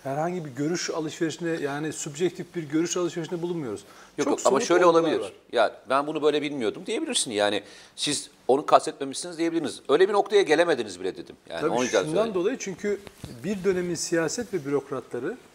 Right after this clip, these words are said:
Speaker 2: Hı hı.
Speaker 1: ellerini yıkayıp, e, bütün
Speaker 2: Hı hı.
Speaker 1: Fethullahçı terör örgütü ilgili sorumluluğu başkalarının üzerine yıkmaya son derece meyyal. Yani çünkü izah edilemeyecek durum var. Nedir o? On beş Temmuz darbe girişimi gibi büyük bir ihanet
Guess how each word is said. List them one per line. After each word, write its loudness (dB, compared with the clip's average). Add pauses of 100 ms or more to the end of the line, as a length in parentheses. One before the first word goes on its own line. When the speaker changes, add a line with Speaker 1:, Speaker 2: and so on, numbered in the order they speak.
Speaker 2:
Hı -12
hı. -12 (200)
Speaker 1:
ellerini 4
yıkayıp, -4 (720)
e, -2 (500)
bütün 0
Speaker 2:
Hı -6 (680)
hı. -16
Speaker 1:
Fethullahçı 0
terör 2
örgütü 0
ilgili -6
sorumluluğu -4 (360)
başkalarının 2
üzerine -4
yıkmaya -2 (320)
son 0
derece 2
meyyal. 0
Yani 0 (260)
çünkü -4
izah 4
edilemeyecek -8
durum -8
var. -14 (560)
Nedir 2
o? 6
On -2
beş -2
Temmuz -6
darbe -2
girişimi -8
gibi -8
büyük -10
bir -12
ihanet -4